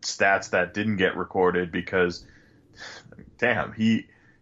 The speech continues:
he got pretty damn close a lot of times. It's just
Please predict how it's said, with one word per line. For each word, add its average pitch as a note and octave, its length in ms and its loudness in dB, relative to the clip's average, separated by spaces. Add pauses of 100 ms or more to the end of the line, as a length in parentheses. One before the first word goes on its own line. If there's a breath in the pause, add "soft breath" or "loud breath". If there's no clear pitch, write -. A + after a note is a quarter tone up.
(100)
he C3 120 4
got C3+ 260 4
pretty B2 240 -4
damn G#2+ 240 0
close A2 320 -2
a F#2+ 60 -2
lot F#2+ 260 0
of F#2+ 120 2
times. F2+ 420 -4
It's F2 180 -10
just F#2+ 320 -6